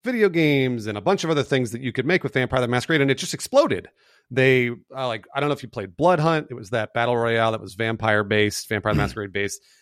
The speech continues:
Speaker 1: They did, they've been making Vampire the Masquerade narrative games because they made that license, like, I think it's free, um, and you could just do with it what you wanted to. Um, and so there was an explosion of creativity, and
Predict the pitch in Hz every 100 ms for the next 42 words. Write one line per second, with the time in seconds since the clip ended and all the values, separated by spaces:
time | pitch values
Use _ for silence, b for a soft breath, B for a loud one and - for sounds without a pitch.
0 | - 117 101 151 127 113 - - 117 123
1 | 110 113 113 117 113 107 104 - 110 95
2 | 101 120 123 120 113 110 104 - - 156
3 | 117 151 139 151 135 135 123 123 - 120
4 | - - _ _ 131 120 - _ _ 208
5 | - - _ _ - 107 233 311 - _
6 | _ _ _ - 131 127 113 113 117 127
7 | 131 117 107 - _ 110 104 120 131 175
8 | 147 - 196 196 370 - - - - _
9 | _ _ _ 135 127 123 113 104 104 -
10 | 120 156 151 131 131 - 196 220 170 -
11 | 143 117 - 196 185 165 147